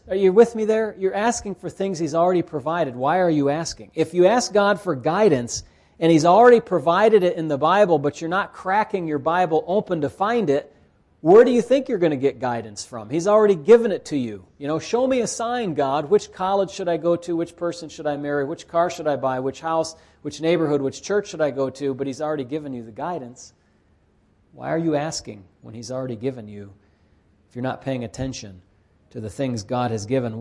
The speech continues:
what do you expect? So,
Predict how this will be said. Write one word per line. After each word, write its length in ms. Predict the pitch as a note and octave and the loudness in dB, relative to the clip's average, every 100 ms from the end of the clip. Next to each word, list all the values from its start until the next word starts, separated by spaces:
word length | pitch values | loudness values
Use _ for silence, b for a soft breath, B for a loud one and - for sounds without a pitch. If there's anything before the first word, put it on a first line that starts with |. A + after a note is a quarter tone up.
| - | -12
what 340 | A#2+ A#2+ C3 | -4 0 0
do 60 | A#2+ | 0
you 140 | A2+ | -4
expect? 600 | G#2 - - G#2 F#2 _ _ _ b b b b b b b b b _ _ _ _ _ _ _ - | -6 -10 -8 -8 -8 _ _ _ b b b b b b b b b _ _ _ _ _ _ _ -14
So, 420 | - C#3+ A2 | 0 2 2